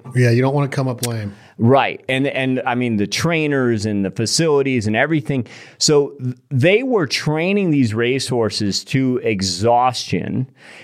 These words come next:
Speaker 2: and finding out that these horses would just not even eat anymore. Right?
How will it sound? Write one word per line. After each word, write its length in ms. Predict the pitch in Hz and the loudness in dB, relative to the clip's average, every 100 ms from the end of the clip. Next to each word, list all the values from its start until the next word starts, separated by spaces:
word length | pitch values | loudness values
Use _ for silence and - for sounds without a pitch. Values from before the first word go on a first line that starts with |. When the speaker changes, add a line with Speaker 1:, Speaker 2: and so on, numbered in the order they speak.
| - - | -8 -2
Speaker 2:
and 540 | 123 120 117 117 113 117 | 0 0 0 -2 -4 -8
finding 600 | - 151 151 151 180 139 | -6 0 0 0 0 2
out 240 | 107 117 | 0 0
that 200 | 127 113 | -4 -4
these 240 | 123 123 117 | -2 -2 0
horses 520 | 123 120 - 120 101 | 0 0 0 -2 -2
would 200 | 113 104 | -2 -2
just 360 | 107 120 - | -2 -2 0
not 220 | 120 117 120 | -2 0 -2
even 180 | 110 | -2
eat 200 | 110 117 | -2 -2
anymore. 480 | 101 95 90 78 - - _ _ _ | -4 -4 -4 -6 -12 -18 _ _ _
Right? 480 | - 110 110 127 - | 0 2 2 -2 -6